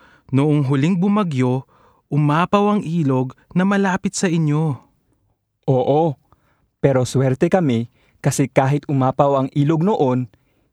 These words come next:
Speaker 2: hindi umabot sa amin ang tubig. Kaya ngayon, bawal magtapon ng basura sa ilog.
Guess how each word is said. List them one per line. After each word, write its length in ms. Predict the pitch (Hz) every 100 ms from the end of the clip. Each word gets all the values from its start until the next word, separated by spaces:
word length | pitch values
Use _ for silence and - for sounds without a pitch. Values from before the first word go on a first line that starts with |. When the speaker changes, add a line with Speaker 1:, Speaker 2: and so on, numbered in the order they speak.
| _
Speaker 2:
hindi 320 | - 143 127 156
umabot 400 | 165 175 156 156
sa 160 | - 180
amin 240 | 143 131 139
ang 80 | 165
tubig. 480 | 160 139 120 165 113 _ _ _ _ _ _ _ _ -
Kaya 240 | 127 127
ngayon, 480 | 180 196 123 123 127 _ _ _ -
bawal 400 | 123 117 123 170
magtapon 560 | 208 180 135 135 143
ng 80 | 160
basura 400 | 160 160 139 131
sa 160 | 147 175
ilog. 480 | 135 117 160 120